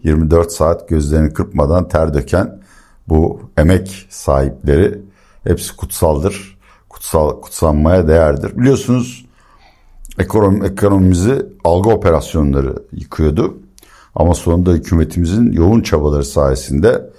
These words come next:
toparlandık. Algı operatörlerine tokadı bastık ve yüzde dört beş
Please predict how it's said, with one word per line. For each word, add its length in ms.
toparlandık. 840
Algı 280
operatörlerine 1000
tokadı 400
bastık 540
ve 260
yüzde 340
dört 280
beş 460